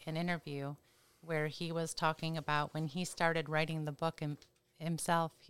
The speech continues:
he was going to write the book about, um, uh, just a hockey, a hockey book about this, the triumph about this Indigenous,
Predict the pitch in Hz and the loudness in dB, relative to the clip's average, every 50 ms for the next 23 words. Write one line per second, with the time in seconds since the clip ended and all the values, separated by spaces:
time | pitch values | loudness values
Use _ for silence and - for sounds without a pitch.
0 | - _ _ _ _ - 180 170 165 160 165 156 151 - 160 - 170 180 196 196 | -20 _ _ _ _ -4 -2 -2 0 2 2 0 0 -2 -2 0 0 2 2 0
1 | 185 - - 156 151 147 147 143 - - - 147 - 160 151 - - 160 - - | 0 -2 -2 -2 0 0 -2 -2 -6 -10 -12 -6 -4 -4 -2 -2 -2 -4 0 2
2 | 143 139 139 139 135 - - - - _ _ _ _ _ _ _ _ _ _ _ | 2 4 4 2 0 -2 -6 -10 -10 _ _ _ _ _ _ _ _ _ _ _
3 | - 165 160 156 151 147 143 135 139 135 139 139 143 139 - _ _ _ _ _ | -2 0 2 4 4 4 4 4 2 2 0 -4 -6 -8 -12 _ _ _ _ _
4 | _ _ _ _ - - - _ _ _ _ _ - 175 170 - 165 - - 170 | _ _ _ _ -14 -14 -14 _ _ _ _ _ -4 -2 0 0 0 0 0 0
5 | 151 170 165 165 - - 147 139 139 - _ _ _ _ _ _ _ - 175 147 | 2 2 2 0 0 -4 -6 -6 -6 -12 _ _ _ _ _ _ _ -4 -2 2
6 | 165 165 165 - 170 160 - 147 139 - - 156 - 147 143 - - 151 143 - | 2 2 2 2 -2 -2 0 -2 -2 -2 -4 -2 0 0 0 0 -2 -6 -6 -6
7 | - - - - 156 - - - 165 151 151 151 147 - - 151 151 147 143 - | -8 -10 -10 -10 -10 -8 -4 -2 0 0 2 0 -2 -2 0 2 2 2 2 0
8 | 151 - - 147 147 143 151 147 147 147 147 147 143 139 - - | -4 -6 -6 -8 -8 -8 -8 -6 -4 -2 -2 0 -2 -2 -4 -10